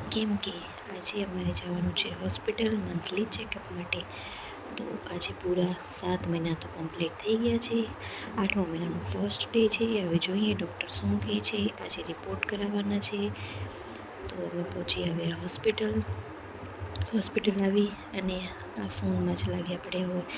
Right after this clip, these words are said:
ક્યાંય પણ જાઓ, લગ્નમાં જાઓ, ક્યાંય પણ બસ ફોન, ફોન ને ફોન. તો બસ ચેકઅપ કરાવી અને પછી અમે લોકો ઘરે આવી ગયા.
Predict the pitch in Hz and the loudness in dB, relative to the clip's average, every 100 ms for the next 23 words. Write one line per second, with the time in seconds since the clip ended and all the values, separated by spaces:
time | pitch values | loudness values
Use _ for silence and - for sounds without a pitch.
0 | - - - - 226 202 180 185 170 185 | -4 -2 -2 4 6 6 2 0 2 2
1 | 175 - - 180 180 180 170 170 175 175 | 2 0 -8 0 2 4 4 4 2 2
2 | 175 175 170 170 - - - 180 170 - | 2 2 2 -2 -6 -6 -2 0 0 -4
3 | 170 - - - - - 185 - - 170 | -8 -8 -8 -4 -4 -2 0 0 0 -2
4 | 165 180 170 165 - 165 - - - - | -2 -2 0 0 0 -2 -2 -4 2 0
5 | - - 214 190 208 233 - - - 190 | 0 -2 0 2 4 4 4 4 4 4
6 | 202 - 190 196 196 208 190 180 185 - | -4 -2 2 4 6 6 6 2 2 0
7 | 185 175 180 180 - - 175 180 202 214 | 0 0 -2 -4 -2 2 4 4 4 6
8 | 233 233 | 8 8